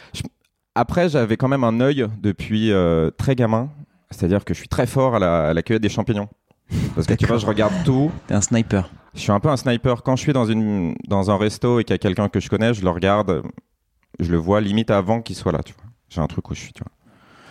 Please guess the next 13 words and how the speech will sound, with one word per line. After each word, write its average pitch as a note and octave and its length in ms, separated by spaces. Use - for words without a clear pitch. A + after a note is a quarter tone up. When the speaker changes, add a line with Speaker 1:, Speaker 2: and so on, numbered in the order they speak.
Speaker 1:
Je - 80
faisais F#2 140
un F#2+ 80
peu G2+ 140
de - 40
peinture G#2 360
gamin, A2+ 400
j'étais G2 240
très A#2 240
attiré A2+ 240
par G#2+ 120
les F2+ 60
couleurs. A#2 520